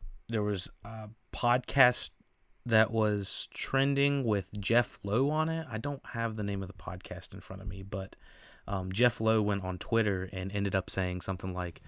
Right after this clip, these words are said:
um, uh, there, Netflix is going to release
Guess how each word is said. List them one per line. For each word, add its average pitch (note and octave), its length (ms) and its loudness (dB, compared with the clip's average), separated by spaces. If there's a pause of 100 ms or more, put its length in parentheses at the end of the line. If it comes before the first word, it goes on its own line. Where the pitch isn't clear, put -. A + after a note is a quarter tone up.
(460)
um, F2+ 480 -2 (1300)
uh, - 400 -12
there, G2+ 320 2
Netflix A2 600 0
is G2+ 120 -2
going G2 280 -2
to F#2+ 100 -4
release F#2+ 720 -2